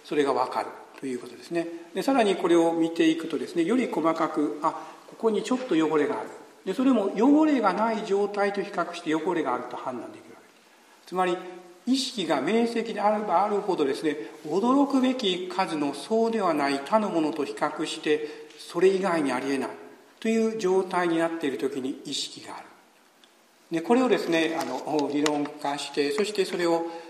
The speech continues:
実際の植物状態にある人の、えー、脳を検知して、で、それでですね、まあ、これ本当素晴らしい業績なんですが、今までほとんどの植物状態の人は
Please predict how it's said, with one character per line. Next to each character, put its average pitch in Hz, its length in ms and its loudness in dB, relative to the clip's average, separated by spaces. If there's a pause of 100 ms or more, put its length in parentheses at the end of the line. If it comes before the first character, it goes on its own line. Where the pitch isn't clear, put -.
(200)
実 165 220 -6
際 208 260 4
の 208 380 0
植 208 320 -2
物 226 340 -2
状 214 280 0
態 156 320 2
に 151 120 0
あ 160 160 4
る 156 140 -2
人 - 340 -6
の、 143 500 0 (240)
え 127 280 0
ー、 - 20 -10
脳 202 300 4
を 147 120 -2
検 156 240 -2
知 - 100 -8
し - 80 -8
て、 - 260 -6 (360)
で、 151 120 -4
そ 214 80 2
れ 202 80 8
で 185 100 6
で 156 100 0
す - 120 -4
ね、 151 200 2 (120)
ま 143 100 2
あ、 143 40 0
こ 160 160 -2
れ 151 40 4
本 202 320 -4
当 202 140 -2
素 208 80 -6
晴 196 120 4
ら 196 80 4
し 160 120 -2
い 135 40 -4
業 143 120 0
績 139 240 -4
な 123 80 -8
ん 120 60 -12
で 120 60 -10
す 127 140 -10
が、 127 180 -2 (1040)
今 226 220 4
ま 220 180 6
で 147 420 2 (240)
ほ 165 140 -6
と 294 200 4
ん 262 80 8
ど 202 100 2
の 165 100 2
植 170 220 -4
物 180 220 0
状 175 180 0
態 147 140 0
の 135 40 -4
人 139 200 -6
は 139 320 2